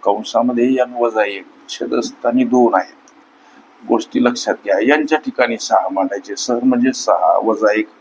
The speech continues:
छेदस्थानी दोन. लक्ष द्या, हा भाग घालून टाका इथं असा, तीन.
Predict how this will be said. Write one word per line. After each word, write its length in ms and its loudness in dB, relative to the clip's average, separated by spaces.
छेदस्थानी 680 2
दोन. 240 0
लक्ष 260 -10
द्या, 240 -8
हा 180 4
भाग 260 0
घालून 340 0
टाका 200 0
इथं 260 -2
असा, 180 -12
तीन. 220 -2